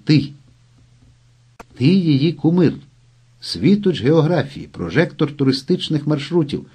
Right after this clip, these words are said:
майстер географічних описів. Вона мріє познайомитися з тобою особисто. Що ти їй про мене набовкав? Нічого такого. Такого? А якого?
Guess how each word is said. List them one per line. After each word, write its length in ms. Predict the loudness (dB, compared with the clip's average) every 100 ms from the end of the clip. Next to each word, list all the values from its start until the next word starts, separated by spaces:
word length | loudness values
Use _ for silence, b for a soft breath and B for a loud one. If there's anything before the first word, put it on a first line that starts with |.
| b b b
майстер 580 | 2 2 2 0 -2 -2
географічних 720 | 0 2 2 0 -2 -2 -2 -2 0
описів. 500 | 0 0 -12 -14 -18 _ b b b b
Вона 280 | 0 4 4
мріє 480 | 4 4 4 4 4
познайомитися 920 | 2 0 2 2 2 0 -2 -2 -2
з 100 | -2
тобою 520 | -4 -2 2 4 2
особисто. 640 | 0 -2 0 0 -2 -14 -20 _ _ _ _ _ _ _ _ _ _ _ -16
Що 300 | -10 -4 -4
ти 180 | 0 2
їй 260 | 4 2
про 200 | 2 0
мене 300 | 2 2 2
набовкав? 640 | 2 0 0 0 -4 -16 -18 _ _ _ _ -14
Нічого 500 | -12 -10 -4 -2 -2
такого. 580 | -4 -6 -2 -2 -2 -6 _ _ _ _ _ _ -14
Такого? 640 | -14 -6 -2 -2 -2 -8
А 40 | 0
якого? 640 | 0 2 2 2 2 -2